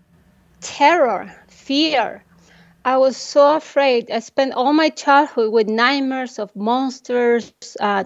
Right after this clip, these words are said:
chasing me, men chasing my father, hiding.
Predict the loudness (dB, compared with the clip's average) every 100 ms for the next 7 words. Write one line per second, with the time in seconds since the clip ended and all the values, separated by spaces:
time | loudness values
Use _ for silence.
0 | -6 2 2 2 -4 -4 -2 -2 -2 -2
1 | 0 2 2 2 0 0 2 2 -2 -6
2 | -6 -6 -6 -2 0 0 -2 -6 -8 -14
3 | -20 _ -8 0 0 0 -2 -6 -8